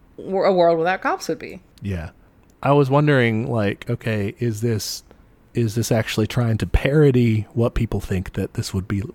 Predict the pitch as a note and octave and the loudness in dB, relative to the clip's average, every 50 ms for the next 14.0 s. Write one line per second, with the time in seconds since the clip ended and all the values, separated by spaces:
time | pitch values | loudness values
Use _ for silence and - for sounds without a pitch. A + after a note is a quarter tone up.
0 | - _ _ - G3 F#3 C3+ - - - _ _ - C3 B2 - - B2+ - - | -16 _ _ -2 0 0 0 -2 -6 -14 _ _ 0 0 2 2 2 0 0 0
1 | - - A#2 - - G#2 G#2 A2 A2 G#2+ G2+ G#2+ F#2+ G#2 G#2+ G#2+ G#2 F#2+ G2 F#2+ | 0 0 0 2 2 0 2 2 2 2 2 -2 -2 0 0 0 0 0 -4 -4
2 | - - G2 G2+ - - - - A2 F2+ - - - - - - A#2+ A2+ G2 - | -4 -6 -6 -8 -8 -6 -6 -4 -4 -4 -6 -8 -10 -12 -10 -6 -4 -4 -4 -4
3 | - - A#2 G#2 F#2 F#2 - F#2 - - - C3 C3 C3+ C3 A2 G#2 G2 F#2+ F#2 | -4 -4 -2 -2 -2 -2 -4 -4 -6 0 2 4 6 6 6 6 4 2 0 -2
4 | G#2 G2+ G2 G2+ - - A2 G#2+ - - G2+ G2+ G2 F#2 G2 G2 - _ _ _ | -2 -4 -4 -4 -4 -4 -6 -4 -2 -2 -2 0 0 -2 -2 -4 -6 _ _ _
5 | _ _ _ _ _ _ _ - - - A2+ A2+ A#2+ B2 A#2 A#2 A2+ G#2+ A2 G#2+ | _ _ _ _ _ _ _ -16 -8 -4 -2 0 2 2 4 4 4 4 2 0
6 | - - - - G#2 G2+ G2+ G2+ F#2+ G2+ A2 G#2+ F#2+ F2 E2+ G2 - - - A#2+ | 0 -4 -4 -2 0 0 2 0 -2 -4 -4 -6 -6 -6 -8 -10 -8 -4 0 0
7 | A#2 A2 G#2 G2 F#2 F#2+ G#2+ G#2 G#2 G2 F#2+ G2 G2+ G#2 G#2 - A2 G#2 G#2 - | 2 2 2 0 -2 -2 -2 -2 -2 0 0 0 0 0 0 0 0 0 2 0
8 | F#2 F#2+ A#3+ - - C#3 - C3+ B2 G#2+ G#2 G2+ G2 F#2+ F#2+ - _ - _ _ | 2 0 0 0 2 4 4 4 4 4 2 2 0 0 -2 -6 _ -20 _ _
9 | _ _ - - A#2 A#2+ A#2+ A#2+ A#2+ A2 - B2 A2+ A2 - - - A2+ A#2 G#2+ | _ _ -4 0 2 4 4 4 4 2 2 2 2 2 0 0 0 0 0 2
10 | A2+ A2+ G#2 A#2 A2 G#2 G#2+ A2+ G#2+ - - - G2+ G2 - - G2+ F#2+ - - | 2 0 2 2 2 2 2 0 -2 -4 -4 -2 -2 -2 -2 -2 -4 -4 -4 -6
11 | - - G#2+ F#2+ F#2+ F2 - - _ _ _ - - - - A#2+ G#2+ G2+ G2+ G2 | -8 -6 -6 -6 -6 -6 -8 -10 _ _ _ -8 -6 2 2 4 4 4 4 4
12 | G2+ F#2+ F#2+ G2 G2 - - - G2 G2+ G2 - - G2+ F#2+ F#2 F2+ F#2 F#2+ F#2+ | 4 4 4 4 2 2 0 0 0 0 0 2 2 2 4 4 4 2 2 2
13 | F2+ F#2 F#2 F2+ F2+ E2 D#2+ E2 - - G2 E2+ E2 D#2+ - - - - - - | 2 2 2 2 0 0 -2 -2 -2 -2 0 0 -2 -2 -4 -4 -4 -6 -6 -8